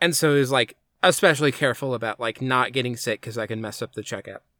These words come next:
Um, it's, like, a really important medical checkup he has to do. Um,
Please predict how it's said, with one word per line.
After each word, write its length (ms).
Um, 500
it's, 160
like, 140
a 40
really 240
important 460
medical 260
checkup 360
he 60
has 180
to 80
do. 160
Um, 520